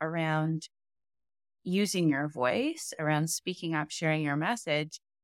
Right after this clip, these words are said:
all of those structures and tools will only get you so far. And so tho-, you're right. Those elements of the book really spoke to me, and I found them very truthful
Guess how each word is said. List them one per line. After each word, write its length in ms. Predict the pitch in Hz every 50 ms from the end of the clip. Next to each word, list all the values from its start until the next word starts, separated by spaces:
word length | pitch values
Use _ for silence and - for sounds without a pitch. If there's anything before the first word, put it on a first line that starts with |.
| _ _ _ -
all 240 | 180 190 202 214
of 160 | 220 214 185 175
those 460 | 185 180 175 170 165 165 - - - _
structures 720 | - - - - - 202 175 175 170 - - 175 170 160
and 200 | 170 165 160 160
tools 540 | - - - 220 196 185 175 160 156 156 -
will 120 | 170 165 -
only 280 | - 170 170 165 160 156
get 160 | 160 160 -
you 160 | 151 156 160
so 260 | 160 - - 143 156 - -
far. 380 | 147 139 143 - - - 170 - _ _ _ _ _ _ _ _ _ _ _ _ _ _ _ _ _ _ _ _ _ _ -
And 180 | 180 180 180 165
so 220 | - 196 185 180
tho-, 420 | 170 160 170 170 185 190 190 180 - _ _ _ _ _ _ _
you're 140 | - 196 190
right. 560 | 175 180 185 240 311 311 240 208 180 170 - - 175
Those 240 | 196 196 202 -
elements 460 | - - 180 190 208 214 226 226 220 -
of 100 | 196 175
the 100 | 185 170
book 240 | 175 202 196 -
really 240 | 180 175 180 190 208
spoke 300 | 214 - - 175 180 -
to 120 | - - 190
me, 180 | 185 170 165 160
and 160 | 156 156 -
I 120 | - 170 165
found 260 | - - 170 180 185
them 120 | 190 190 170
very 260 | 175 165 190 233 220
truthful 640 | - - 226 226 220 - - - 135 104 98 160